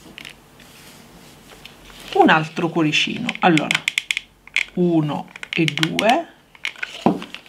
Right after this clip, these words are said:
e aggancio a una punta, così da una parte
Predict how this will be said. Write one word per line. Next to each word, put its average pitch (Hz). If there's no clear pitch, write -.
e 175
aggancio 180
a 190
una 156
punta, -
così 180
da 175
una 165
parte 240